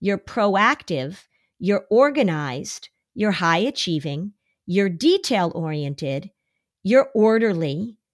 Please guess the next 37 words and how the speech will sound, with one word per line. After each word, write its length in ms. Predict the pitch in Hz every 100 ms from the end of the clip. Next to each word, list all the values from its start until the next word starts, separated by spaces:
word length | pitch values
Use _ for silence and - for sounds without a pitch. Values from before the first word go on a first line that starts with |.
| _
you're 360 | - 185 214 - -
active, 800 | 262 349 - 190 156 151 185 _ _ _
you're 240 | 202 247
helpful, 960 | 247 - 359 392 - - 175 139 131 226 _ _ _ _ _
you 680 | 214 208 269 262 247 247 247 - -
appear 800 | 240 - - 339 349 349 320 - _
outwardly 680 | 247 285 277 247 208 226 233
calm 340 | 226 185 214
and 100 | 254
collected. 580 | - 208 156 - 143 214 -
And 140 | 196
I 80 | 190
get 220 | 185 185
that. 200 | 160 160
That's 220 | 147 160
the 80 | 196
false 260 | - 180 -
persona. 460 | 185 156 160 143
That's 240 | 185 247 -
the 80 |
one 320 | 220 190 180 165
that 120 | 160
I 120 | 156
was 120 | 151
like, 160 | 156 170
"Okay, 320 | 381 - 202
I 80 | 196
can 120 | 214
get 200 | 190 170
that." 180 | 156 143 - _ _ _
That 180 | - -
you're 160 | 226 233
passionate 840 | - 302 302 302 - 175 156 156 _ _ _ _ -
and 160 | 214
that 140 | 202 208
you're 160 | 208
loyal 580 | 185 185 185 185 190 190